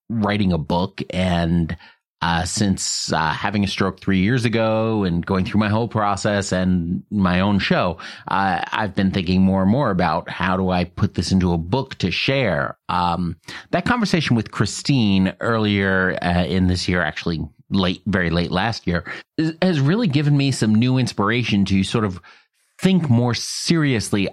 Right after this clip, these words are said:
about this and what I can do, because it's a reminder that, yes, I can share my story in a book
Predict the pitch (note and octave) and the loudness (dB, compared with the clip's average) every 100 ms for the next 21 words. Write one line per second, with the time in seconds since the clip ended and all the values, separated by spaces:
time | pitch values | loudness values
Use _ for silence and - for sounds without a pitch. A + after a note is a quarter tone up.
0 | G#2+ F#2+ G#2 G2+ G2+ F#2+ G2 G#2 F2+ E2+ | -4 -2 0 0 -2 -2 0 0 0 0
1 | - - - _ G2 G2 G#2+ G#2+ F#2+ G#2+ | -2 -14 -20 _ -4 -2 0 0 -2 2
2 | F#2+ G#2+ G2+ E2 D2 F#2 G#2 G#2 G#2 G2 | 2 2 2 0 0 -2 0 0 0 -2
3 | G#2+ - A2+ B2 A2 G#2+ B2 D3 A2 F#2 | -6 -6 -2 2 2 2 2 2 2 2
4 | G2+ - _ - F2+ F3 - - - - | 0 -4 _ -6 0 0 0 -6 -10 -10
5 | - - _ - D3 F#3+ - - C#3 G3+ | -14 -18 _ -2 2 2 0 0 2 4
6 | C#3 F2+ F2 A2+ B2+ - - C3+ B2 A2+ | 2 2 -2 -6 -8 -4 0 0 2 0
7 | G#2+ - - F#2+ F2+ F2+ E2 - G2 G2 | -2 -2 -2 0 2 0 -2 -4 0 0
8 | E2 A2 A2 | 0 -2 -4